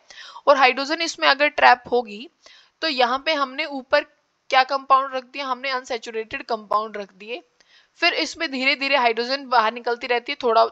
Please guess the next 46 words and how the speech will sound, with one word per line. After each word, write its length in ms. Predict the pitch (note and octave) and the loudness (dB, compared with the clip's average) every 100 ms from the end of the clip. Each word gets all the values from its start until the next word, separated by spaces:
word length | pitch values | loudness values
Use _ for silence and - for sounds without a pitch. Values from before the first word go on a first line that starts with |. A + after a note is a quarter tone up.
| - | 0
आप 200 | G#3+ - | -2 0
टेम्परेचर 440 | A3+ G#3+ G#3+ B3+ | -4 -4 -6 -4
देंगे 420 | A#3+ G#3+ D4+ C4 - _ _ - | -4 -6 -6 -8 -10 _ _ -8
तो 60 | |
यहाँ 360 | B3 A3 A#3 B3+ | -6 2 2 2
पे 80 | C#4 | 0
हाइड्रोजन 460 | A#3+ G#3+ A3 A#3+ B3 | -2 -2 -4 -6 -4
फिर 180 | A#3 | -6
क्या 240 | A3+ A#3 A#3 | -2 0 0
है, 200 | A3+ D#4 - | 0 -6 0
ऐड 220 | B3 A3+ | 0 -2
होना 260 | G#3 G#3+ | -8 -6
शुरू 320 | C4+ - G#3 G3 | -6 -8 -12 -14
हो 120 | G3 | -8
जाएगी। 460 | G#3 G#3 G#3 D#4 - - _ A3+ | -4 -4 -6 -12 -14 -20 _ -4
मतलब 200 | C4+ C4 | -2 4
जो 160 | C#4 | 6
फॉर्मूला 440 | D#4+ C#4+ A#3 A#3 A#3 | 6 6 2 2 0
आपके 220 | A3 A#3 | 0 -4
पास 300 | A3+ A3 G#3 | -4 -4 -4
था 260 | - B3 F4+ _ _ _ _ _ _ | -2 -2 -2 _ _ _ _ _ _
ये 320 | G#3 A#3 E4 D#4+ _ | -10 -8 -8 -12 _
सी 260 | - B3 A#3 | -20 -8 -2
एच 240 | A#3+ - - | -2 -2 -4
टू, 260 | C#4+ F4 - _ _ _ _ | -8 -8 -12 _ _ _ _
डबल 220 | G#3+ B3+ | 0 0
बॉन्ड 280 | A#3+ E4 C4 | 0 -6 -8
सी 160 | - A3+ | -10 -6
एच 240 | G#3+ - | -6 -6
टू, 200 | C4 D#4+ - _ _ - | -8 -12 -14 _ _ 0
अब 160 | C4 A#3+ | 0 0
ये 120 | D#4+ | -8
किस 240 | D#4 B3+ | -6 -10
में 100 | A3+ | -12
कन्वर्ट 360 | A3 G#3+ G#3+ G#3 | -14 -12 -10 -8
हो 80 | G#3 | -4
जाएगा? 340 | G#3+ G#3 B3+ | 0 0 -2
सी 200 | B3 B3 | -6 -8
एच 160 | B3+ - | -10 -10
थ्री, 160 | A3 A3+ | -12 -16
सिंगल 340 | - G#3+ A3+ | -14 -8 -8
बॉन्ड 260 | G3+ G3+ A#3 | -8 -12 -12
सी 200 | A3 F3 | -14 -14
एच 160 | F#3+ - | -14 -14
थ्री 160 | G#3+ | -16
में। 220 | G3+ F#3 | -16 -20